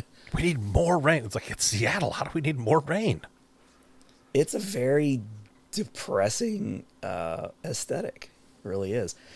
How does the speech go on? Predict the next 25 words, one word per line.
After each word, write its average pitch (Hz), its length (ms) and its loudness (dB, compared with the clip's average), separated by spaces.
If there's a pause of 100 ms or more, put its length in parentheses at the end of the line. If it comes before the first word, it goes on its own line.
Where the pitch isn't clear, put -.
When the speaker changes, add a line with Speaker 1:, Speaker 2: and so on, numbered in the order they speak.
(300)
Speaker 1:
And 139 100 6
I, 135 100 4
I 127 80 4
liked 135 300 4
Speaker 2:
Thankfully, 98 300 0
we 98 120 0
have 101 400 6
Naomi 104 400 4
Watts 131 380 2
at - 60 -16
the - 80 -8
center 85 360 -2
of 80 140 -4
it 76 200 -8
to 110 120 0
kind 110 280 -2
of 95 200 -6
give 117 180 0
you 110 160 2
a 104 60 6
bright 107 480 4 (480)
sort 113 260 0
of 92 180 -4
beacon 110 540 0
of, 87 380 0